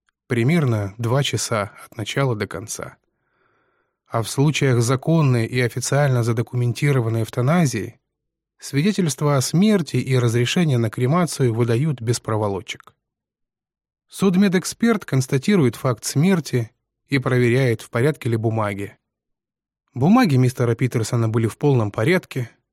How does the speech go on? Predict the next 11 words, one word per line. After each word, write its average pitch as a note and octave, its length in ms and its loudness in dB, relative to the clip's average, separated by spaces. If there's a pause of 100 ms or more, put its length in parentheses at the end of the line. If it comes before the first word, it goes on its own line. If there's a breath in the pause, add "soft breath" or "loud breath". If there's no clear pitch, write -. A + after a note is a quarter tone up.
(500)
заявление A#2+ 640 2
о G#2+ 40 -2
намерении, B2 760 2 (400)
паспорт C#3+ 640 -2
для C3 180 0
удостоверения B2+ 680 2
личности, A#2+ 760 -4 (600)
подписанные B2 680 0
доверенности A#2 720 0
на A2 160 -2
Лайнуса, C3+ 680 0